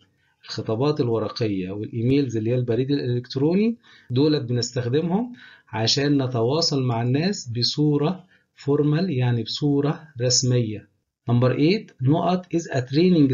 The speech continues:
someone on a subject you have a lot of experience in.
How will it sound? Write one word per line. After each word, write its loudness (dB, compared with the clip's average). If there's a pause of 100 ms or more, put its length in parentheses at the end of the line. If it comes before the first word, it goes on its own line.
(120)
someone 2 (200)
on 2
a -4
subject -2
you 4
have 2 (100)
a 0
lot 0
of -4
experience 0 (140)
in. -10